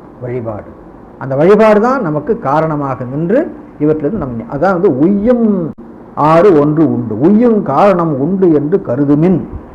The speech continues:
என்று நமக்கு சொல்லி, இப்படி செய்பவர்கள்லாம் அவலம், பிணி, கவலை களைவார் என்று கொண்டு முடித்திருக்கிறார்.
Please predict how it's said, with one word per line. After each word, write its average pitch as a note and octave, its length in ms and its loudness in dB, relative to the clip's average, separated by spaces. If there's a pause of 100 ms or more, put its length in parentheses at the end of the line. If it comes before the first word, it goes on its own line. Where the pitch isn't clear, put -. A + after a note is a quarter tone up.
(120)
என்று F3 220 2
நமக்கு C#3 320 -4
சொல்லி, D#3 500 0 (280)
இப்படி D#3+ 320 0
செய்பவர்கள்லாம் C#3+ 920 0 (260)
அவலம், E3 680 0
பிணி, D#3 360 -2
கவலை B2+ 560 -4
களைவார் G#2+ 500 -8 (160)
என்று B2 180 -12
கொண்டு F3 200 -10
முடித்திருக்கிறார். - 480 -14